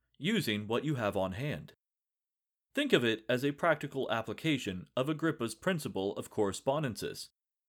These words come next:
An object, with a specific purpose, can stand in place of an intangible concept.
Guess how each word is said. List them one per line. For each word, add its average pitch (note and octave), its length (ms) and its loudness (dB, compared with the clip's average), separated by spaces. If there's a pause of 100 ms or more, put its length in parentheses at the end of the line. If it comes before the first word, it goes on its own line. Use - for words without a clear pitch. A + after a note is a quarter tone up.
(140)
An G#2 140 -6
object, C3 600 0 (260)
with B2+ 180 2
a A2 100 4
specific G#2 500 -2
purpose, - 500 0 (300)
can G3 180 2
stand F#3+ 320 2
in F3+ 140 0
place D3+ 320 2 (100)
of F3 120 6
an G3 100 4
intangible G#2+ 720 0
concept. D#3+ 580 -4